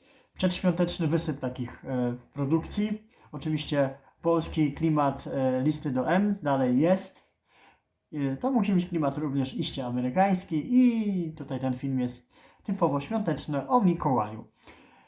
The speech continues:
E, jeszcze raz powiem, recenzja spoilerowa, więc jak nie byliście jeszcze na filmie,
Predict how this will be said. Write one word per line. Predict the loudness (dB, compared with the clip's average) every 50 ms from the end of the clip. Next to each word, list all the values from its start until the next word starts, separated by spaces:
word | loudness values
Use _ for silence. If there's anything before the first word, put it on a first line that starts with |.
| _ _ _ -6
E, | -4 -2 0
jeszcze | 0 0 0 0 0
raz | 0 0 2
powiem, | 2 2 4 4
recenzja | 4 4 2 2 0 2 0 -2
spoilerowa, | 0 2 2 4 4 4 4 4 4 4 4
więc | 2 0 -2
jak | -4 -2 2
nie | 2 4
byliście | 4 4 2 0 -4 -4 -2 0 0 0 0 -4 -12 _ -16
jeszcze | -10 -8 -6 -4 -6 -6 -6 -6 -6
na | -4
filmie, | -4 -4 -2 0 0 2 2 0 0